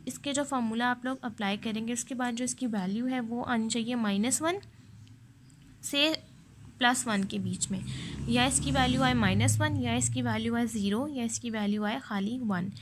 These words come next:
इसके अलावा इसकी वैल्यू टू, थ्री, फ़ोर इस तरह से नहीं आ सकती। नेक्स्ट है, if Q three minus median is equals to median minus Q one, यानी कि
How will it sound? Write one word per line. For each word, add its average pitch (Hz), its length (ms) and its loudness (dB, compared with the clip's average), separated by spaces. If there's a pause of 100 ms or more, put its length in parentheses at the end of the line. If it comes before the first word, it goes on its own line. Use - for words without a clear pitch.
(360)
इसके 311 260 -2
अलावा 262 300 2
इसकी 269 320 -2
वैल्यू 240 340 0
टू, 285 400 -2 (180)
थ्री, 262 280 -2
फ़ोर 233 340 -4
इस - 200 -6
तरह 233 200 -2
से 269 200 -4
नहीं 220 300 0
आ 185 120 -2
सकती। 190 420 -10 (640)
नेक्स्ट 277 380 0
है, 269 140 0 (160)
if 311 100 -2 (200)
Q 311 160 0
three 320 200 -4 (120)
minus 220 280 0
median 226 600 -2
is 226 140 -4
equals 226 300 -6
to - 60 -4
median 233 420 0
minus 208 380 0
Q 262 160 -6
one, 277 260 -2
यानी 214 180 0
कि 226 180 0